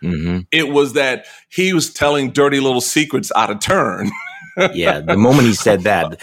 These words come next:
Speaker 1: they were willing to put up with everything else until he said, "You know, I've been to these parties," and, uh, that was it. And then
Speaker 2: Yes.
Speaker 1: Kevin McCarthy, who doesn't draw the line at, you know, members of his caucus who are, like, consorting with neo-Nazis, that was, that was it for him.
Speaker 2: <laughs>
Speaker 1: That was, "We're done."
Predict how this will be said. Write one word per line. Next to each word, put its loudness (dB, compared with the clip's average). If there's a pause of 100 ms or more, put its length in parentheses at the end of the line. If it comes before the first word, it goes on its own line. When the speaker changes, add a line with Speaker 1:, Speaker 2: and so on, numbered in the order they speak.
(100)
Speaker 1:
they 6
were 8
willing 6
to 0
put 0
up 2
with 0
everything 2
else 2
until 2
he 0
said, 2
"You 0
know, 2
I've 2
been 2
to -2
these 0
parties," 0
and, -2
uh, 2
that 2
was 2
it. 4
And -4
then -2
Speaker 2:
Yes. 4
Speaker 1:
Kevin 4
McCarthy, 0
who -2
doesn't 4
draw 4
the 2
line 2
at, 2 (540)
you -2
know, 2
members 4
of 0
his 0 (120)
caucus 0
who 0
are, 2
like, -4
consorting 0
with 2
neo-Nazis, 2
that 2
was, 2
that 2
was 4
it 2
for -4
him. -2 (100)
Speaker 2:
<laughs> -20
Speaker 1:
That -2
was, -2
"We're 0
done." -4